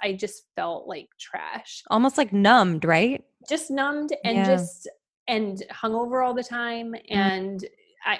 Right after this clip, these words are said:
Speaker 1: you know, I felt just really just bankrupt. I just felt bankrupt of all, of anything spiritual and good and love. Just, it was gone.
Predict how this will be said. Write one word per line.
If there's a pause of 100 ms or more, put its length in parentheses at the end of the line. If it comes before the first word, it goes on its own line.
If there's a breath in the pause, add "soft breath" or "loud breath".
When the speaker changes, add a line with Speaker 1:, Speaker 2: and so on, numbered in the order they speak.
(120)
Speaker 1:
you
know,
I
felt (500)
just
really (680)
just
bankrupt. (180)
I
just
felt
bankrupt
of
all,
of
anything
spiritual
and
good
and
love. (120)
Just,
it
was
gone.